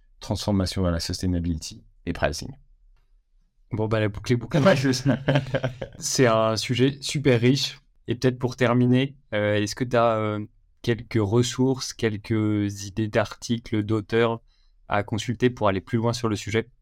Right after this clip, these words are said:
Speaker 1: Ouais, euh, bah, avec plaisir. Alors, bah, déjà, euh, n'hésitez pas à me suivre, euh, et puis avec Stéphane, donc c'est Stéphane Liuzou, et donc très bien. Euh, sur Pricing for the Planet, on organise un, un annual summit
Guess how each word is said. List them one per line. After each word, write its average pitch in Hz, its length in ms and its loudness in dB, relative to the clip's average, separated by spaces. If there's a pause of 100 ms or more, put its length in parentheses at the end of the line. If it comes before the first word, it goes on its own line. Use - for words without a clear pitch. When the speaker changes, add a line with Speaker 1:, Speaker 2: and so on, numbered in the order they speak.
(340)
Speaker 1:
Ouais, - 240 2
euh, 90 140 -2
bah, 87 160 -2
avec 87 260 -4
plaisir. 110 480 0
Alors, 95 520 -2
bah, 85 120 0
déjà, 104 380 0
euh, 92 160 -2 (420)
n'hésitez 87 420 -8
pas 95 260 2
à 85 80 -2 (440)
me 85 60 -10
suivre, 85 800 0
euh, 76 120 -6
et 78 80 -6
puis 78 160 -4
avec 80 200 -4
Stéphane, 82 420 -2
donc 78 140 -6
c'est - 100 -10
Stéphane 92 460 -2
Liuzou, 90 640 -2 (500)
et 90 100 2
donc 80 180 -4
très 92 160 -2
bien. 87 160 0 (220)
Euh, 82 320 0
sur - 200 -8
Pricing 90 360 -4
for 80 180 -2
the 80 60 0
Planet, 90 460 0
on 82 80 -2
organise 87 580 -2
un, 78 240 -2 (540)
un 73 580 -4
annual 104 360 2
summit 101 440 -2